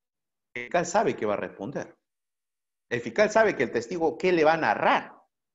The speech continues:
El fiscal sabe por qué ha ofrecido a ese testigo. El fiscal sabe para qué le sirve su testigo, ¿sí? Entonces, no es que pregunta para saber, no es que pregunta para descubrir, no, él ya sabe. Lo que él está haciendo simplemente es preguntar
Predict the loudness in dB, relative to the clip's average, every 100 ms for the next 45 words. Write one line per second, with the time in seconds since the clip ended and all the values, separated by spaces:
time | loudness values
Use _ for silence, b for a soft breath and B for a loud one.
0 | _ _ _ -4 -4 -4 0 2 4 2
1 | 2 0 0 0 0 -2 0 2 2 2
2 | -2 -4 -2 -2 -2 -10 -18 _ -8 -8
3 | -2 0 4 2 2 2 2 2 2 2
4 | 4 4 6 2 0 -6 -6 -6 -14 -14
5 | -20 _ _ -6 -4 -2 0 2 2 -2
6 | B B -2 -2 -2 -4 0 2 2 0
7 | -2 0 2 2 -2 -2 2 2 0 -6
8 | _ _ _ _ -8 -4 -4 -2 -2 0
9 | 0 0 0 2 2 2 0 -4 -8 -8
10 | 0 2 2 -2 -6 -4 -2 -2 -6 -8
11 | -2 0 0 -4 -10 _ -6 -2 0 -2
12 | -4 -6 -6 -6 -6 -6 -6 -8 -6 -2
13 | -2 -2 2 2 0 -8